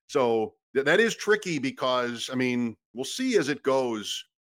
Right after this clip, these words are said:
how true this is this year. Last year, and I think also the year before, it felt to me like waiting, when you're picking at the beginning of the draft, if you're picking in the one slot or maybe even the two or the three,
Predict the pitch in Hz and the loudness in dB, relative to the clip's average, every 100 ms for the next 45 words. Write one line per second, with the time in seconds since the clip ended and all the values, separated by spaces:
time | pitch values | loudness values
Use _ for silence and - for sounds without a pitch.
0 | _ 120 120 - 139 127 117 113 120 113 | _ -2 -2 -4 -4 -2 -2 -2 -2 -4
1 | 90 107 - 113 98 90 90 120 165 - | -4 -6 -6 -4 -2 0 0 -2 -4 -6
2 | 117 98 92 - _ 107 143 226 143 131 | -4 -4 -4 -6 _ -10 -6 -4 -2 -2
3 | - 120 104 98 98 110 98 - 107 113 | -4 -4 -4 -4 -4 -4 -6 -4 -2 0
4 | 87 82 - _ _ _ _ _ - 113 | -2 -4 -8 _ _ _ _ _ -14 -6
5 | 160 175 - 123 120 110 90 85 _ _ | -2 -2 0 0 2 2 -2 -8 _ _
6 | _ 107 104 95 - _ _ _ _ 104 | _ -2 -2 -2 -12 _ _ _ _ -2
7 | 135 160 160 135 123 110 - 139 202 - | 2 4 2 2 0 -2 -2 0 2 2
8 | 185 175 143 135 113 107 117 104 123 120 | 2 2 0 0 -6 -8 -6 -2 0 0
9 | 107 90 92 - _ _ - 101 80 67 | -2 -2 -6 -8 _ _ -8 -4 -2 -4
10 | _ 120 131 139 139 120 107 92 104 107 | _ -12 -6 -4 -2 -2 -2 -2 -2 -2
11 | - 80 67 - 87 90 101 110 98 92 | -2 -2 -4 -4 -4 -4 -4 -4 -8 -10
12 | - 113 90 - - 95 80 67 | -8 -6 -4 -4 -4 -6 -4 -8